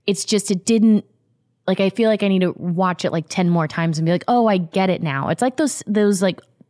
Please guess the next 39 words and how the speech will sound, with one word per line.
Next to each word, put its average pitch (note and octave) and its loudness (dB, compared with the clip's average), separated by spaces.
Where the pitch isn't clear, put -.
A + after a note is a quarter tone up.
pictures, A#3+ -2
you A#3 4
know, A3+ 4
those, G3+ 0
like, F3 -2
seeing G#3 2
eye E3 -2
posters G#3 -2
where, F#3+ 0
like, F#3+ -2
it's F#3 -4
just G#3 -2
a G3+ -2
bunch G#3 2
of G3 -2
fuzzy G3 -2
colors, G3 0
but F#3+ -2
if F3+ -4
you F#3 -2
stare F3+ -2
at G3 0
it A3+ -2
long A#3 2
enough, B3 2
like, F3+ -2
you F#3 0
see, F#3 0
like, F3 -2
penguins F#3 2
and E3 -2
roller D#3 0
skates G#3 -2
or G#3+ 0
something, F#3+ 0
or, E3 -2
like, D3 -2
a D3 -8
hamburger. F#3 0